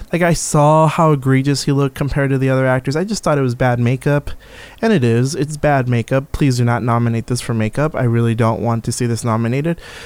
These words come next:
But in terms of, like, the fact that he is an older man now, there's something really,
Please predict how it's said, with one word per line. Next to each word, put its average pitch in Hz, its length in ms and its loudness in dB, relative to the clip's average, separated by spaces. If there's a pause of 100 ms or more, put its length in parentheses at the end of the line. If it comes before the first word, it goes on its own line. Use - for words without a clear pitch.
(240)
But 123 400 4 (680)
in 151 120 2
terms 160 540 2
of, 151 180 0
like, 131 380 2 (500)
the 143 100 0
fact 135 340 2
that 131 180 2
he 131 480 -2
is 127 160 2
an 120 100 0
older 123 300 2
man 113 340 0
now, 160 220 2
there's 147 240 0
something 170 420 0
really, 131 500 0